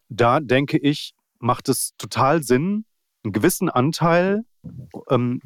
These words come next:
Immobilienaktien irgendwie drin zu haben, mit Sicherheit. Ähm, wenn du allerdings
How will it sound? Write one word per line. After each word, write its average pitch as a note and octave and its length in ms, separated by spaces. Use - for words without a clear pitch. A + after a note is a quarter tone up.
Immobilienaktien C#3+ 920
irgendwie A#2+ 340
drin D3 220
zu F3+ 180
haben, F#3+ 320
mit A2+ 140
Sicherheit. C#3 500
Ähm, A#2+ 320
wenn C#3+ 220
du A3 100
allerdings C3+ 600